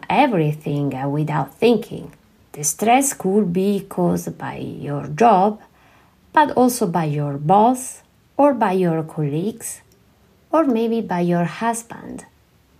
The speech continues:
Don't give up your desires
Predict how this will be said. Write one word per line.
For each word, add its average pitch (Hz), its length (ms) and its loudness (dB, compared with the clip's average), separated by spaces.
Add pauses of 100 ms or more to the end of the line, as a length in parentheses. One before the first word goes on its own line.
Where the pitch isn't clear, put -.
(160)
Don't 269 340 6
give 214 280 2
up 202 280 0
your 208 160 4
desires 180 920 -2